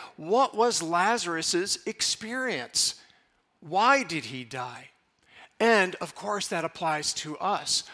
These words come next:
What do we experience in death? What is death? What is the biblical view of death? Why does it exist?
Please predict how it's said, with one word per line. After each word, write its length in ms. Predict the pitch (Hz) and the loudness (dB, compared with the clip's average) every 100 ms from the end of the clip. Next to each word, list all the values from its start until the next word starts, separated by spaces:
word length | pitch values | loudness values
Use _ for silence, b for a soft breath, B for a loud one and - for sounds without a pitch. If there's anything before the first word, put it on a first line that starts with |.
| B B 165 | B B -4
What 440 | 143 214 180 - | 2 2 0 -12
do 180 | 196 170 | -10 -10
we 300 | 160 214 233 | -10 -10 -8
experience 840 | - - - 151 139 123 123 - B B - | -4 -4 -4 -8 -8 -8 -8 -8 B B -12
in 180 | 160 | -10
death? 300 | 143 143 120 | -4 -4 -6
What 260 | 143 190 233 | -6 -4 -2
is 260 | 220 254 165 | -2 -4 -6
death? 340 | 156 123 - | -2 -2 0
What 160 | 160 269 | 2 2
is 140 | 240 | 2
the 100 | 160 | -2
biblical 540 | 131 196 233 254 - 175 | -2 -4 -6 -6 -2 -2
view 580 | 127 147 196 254 220 - B B 175 | -4 -14 -12 -10 -8 -10 B B 0
of 300 | 165 131 123 | 0 -2 -6
death? 360 | 160 120 - 131 | -4 -4 -6 -8
Why 320 | 151 190 208 | 2 4 4
does 260 | 196 185 175 | 2 -2 -2
it 100 | 165 | -4
exist? 540 | 147 - 190 - - | -4 -6 -4 -4 -6